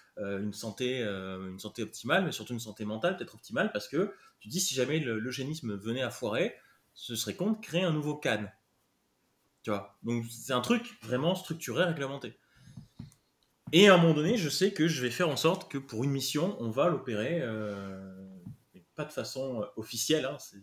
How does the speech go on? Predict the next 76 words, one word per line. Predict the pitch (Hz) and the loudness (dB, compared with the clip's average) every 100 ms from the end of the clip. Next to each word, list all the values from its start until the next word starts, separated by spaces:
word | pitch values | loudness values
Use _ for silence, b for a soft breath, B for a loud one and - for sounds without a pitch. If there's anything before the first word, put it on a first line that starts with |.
| _ | _
c'est | 95 | -12
la | 98 104 | -8 -8
section | - 107 - | -8 -8 -6
trente | 120 117 117 | -6 -6 -6
et | |
un | 110 | -8
qui | 110 107 | -8 -6
va | 104 | -6
un | 110 | -6
petit | - _ | -10 _
peu, | 107 110 | -4 -2
pas | - 113 | 0 2
le | |
recruter, | 113 120 131 127 143 | 2 -2 -2 2 2
mais | 117 | 0
plus | 104 - 117 | -6 -6 -2
ou | |
moins, | 117 151 196 B B B B - | 2 2 0 B B B B -16
et | |
qui | - 113 | -14 -12
du | 110 | -6
coup, | 175 | -6
pour | 165 107 | -6 -8
cette | - 110 | -10 -8
mission, | 110 170 | -4 0
va | 165 | 0
dire, « | 160 117 | -2 -2
Bah, | 110 | 0
<laughs> | - 117 | 2 2
vous | 101 131 | 0 -8
inquiétez | - 127 123 | -8 -8 -6
pas, | 113 131 - - _ _ - 240 196 160 110 | 2 2 2 -10 _ _ -12 -8 -8 -8 0
le, | 110 | 2
le, | 104 101 | 2 0
votre | 110 110 | 0 0
dossier, | 113 - 123 113 | -2 0 0 0
on, | 98 98 98 | -2 -10 -4
on | 104 | -4
n'en | 104 | -2
prend | - 101 | -4 -2
pas | 104 | -4
compte, | 107 104 | -4 -10
c'est | - 87 | -12 -8
pas | 95 | -4
grave, | 101 92 | -4 -6
on | 95 | -10
va | |
prendre | - 107 101 | -6 -2 0
le | |
risque, | 104 101 - | 0 -4 -12
hein, | |
les | 95 | -2
gars. » | 101 107 | 6 6
<laughs> | - | 10
C'est, | 170 165 - - _ _ B B B B | 10 10 2 -18 _ _ B B B B
voilà, | 107 92 - | -2 -2 -2
donc, | 110 120 127 | -2 0 2
euh, | 120 113 113 | 2 2 0
donc | 120 | -2
du | 117 | -4
coup, | 220 | -2
c'est | - 123 | -2 -2
pour | 131 | 2
ça | 214 | 2
que | 214 - | 2 0
je, | 117 117 | 0 0
je | 110 | 2
me | 131 | 2
rends | 117 117 | 2 0
compte | 226 147 | -2 -4
au | |
bout | 123 | -2
d'un | 120 | 0
moment | 185 | -2
que | - | -2
ça | - 117 98 | -6 -4 -4